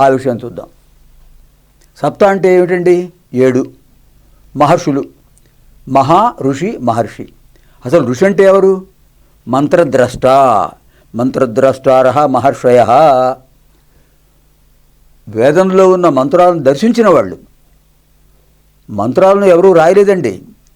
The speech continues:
మంత్రాలు భగవంతుడి యొక్క ముఖపద్మం నుండి వచ్చినవే. అలా వచ్చిన వాటిని తమ తపశ్శక్తితో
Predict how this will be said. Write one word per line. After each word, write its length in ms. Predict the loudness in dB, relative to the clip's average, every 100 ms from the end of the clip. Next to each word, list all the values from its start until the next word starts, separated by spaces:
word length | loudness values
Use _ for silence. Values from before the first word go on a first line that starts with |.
| _ _ _ _ _ _ _ _ -6
మంత్రాలు 680 | -4 0 2 4 2 2 0
భగవంతుడి 640 | 0 0 0 0 0 2
యొక్క 180 | 2 0
ముఖపద్మం 480 | -2 0 0 0 -2
నుండి 200 | -2 0
వచ్చినవే. 560 | 0 0 2 0 -2 -14 _ _ _ _ _ _ _ _ _ _ _ _ _ _ _
అలా 200 | 0 2
వచ్చిన 300 | 2 -2 0
వాటిని 320 | 2 2 0 0
తమ 180 | 0
తపశ్శక్తితో 1120 | 2 0 0 -2 -6 -6 -2 2 2 2 0